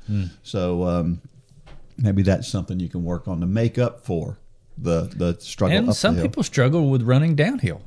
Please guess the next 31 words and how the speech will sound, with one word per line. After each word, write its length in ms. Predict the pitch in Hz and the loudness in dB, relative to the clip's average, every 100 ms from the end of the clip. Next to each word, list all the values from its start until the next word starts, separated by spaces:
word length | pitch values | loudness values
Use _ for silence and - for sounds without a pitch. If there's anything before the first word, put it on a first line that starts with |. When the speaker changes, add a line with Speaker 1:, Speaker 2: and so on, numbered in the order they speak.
| - | -4
Speaker 1:
There's 180 | 143 | -4
people 300 | - 165 160 151 | 0 0 0 2
that 140 | 151 | 4
Speaker 2:
Yeah. 60 | 135 | 4
Speaker 1:
are 180 | 113 - - - - - | 0 -8 -20 -20 -20 -6
better 260 | 104 180 135 | 0 2 2
at 160 | 92 | 2
it 140 | 95 - | -2 -4
than 100 | 90 | -6
others. 440 | 87 80 82 - - - | -6 -8 -12 -16 -12 -6
Speaker 2:
Absolutely. 400 | 90 - 90 98 | -6 -4 -4 -2
Speaker 1:
Ironically 460 | 95 92 95 101 | -4 -6 -8 -10
enough. 280 | 87 87 85 - | -8 -8 -10 -14
So. 220 | - 80 | -16 -10
Speaker 2:
A 40 | |
hundred 280 | 82 98 104 | -8 -4 -4
percent. 260 | 104 98 95 | -6 -4 0
I've 140 | 135 | 2
been 120 | 170 | 4
in 140 | 135 104 | 2 2
races 380 | 110 135 117 90 | 2 0 -2 -4
with 120 | 87 | -2
people 300 | 98 90 90 | -2 -2 -2
that 120 | 87 | -2
are 80 | 82 | -2
good 180 | 85 87 | -2 0
uphill, 500 | 98 120 117 104 107 - | 0 0 -2 -2 -6 -10
poor 180 | - 95 | -6 -4
downhill 380 | 85 92 104 110 | 0 0 0 0
runners, 380 | 113 131 131 - | 0 2 0 -2
Speaker 1:
Mm-hmm. 260 | 92 87 | -6 -4